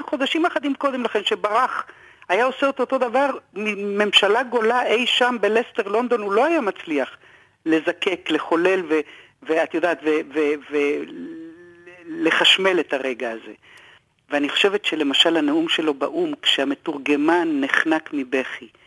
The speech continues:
הרגע הזה בבוצ'ה, כשהוא מביט בזוועות ורואים, רואים את השקט. ההחלטה הזאת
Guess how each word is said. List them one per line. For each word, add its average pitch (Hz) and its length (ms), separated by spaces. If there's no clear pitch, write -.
הרגע 170 340
הזה 160 200
בבוצ'ה, 147 600
כשהוא - 240
מביט 143 480
בזוועות 147 680
ורואים, 151 580
רואים 196 420
את 180 140
השקט. - 600
ההחלטה 139 1300
הזאת 165 480